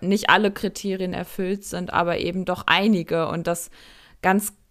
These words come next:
klar auch gesagt werden muss, dass, ähm, ja,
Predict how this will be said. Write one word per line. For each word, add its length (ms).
klar 360
auch 220
gesagt 480
werden 300
muss, 320
dass, 440
ähm, 480
ja, 380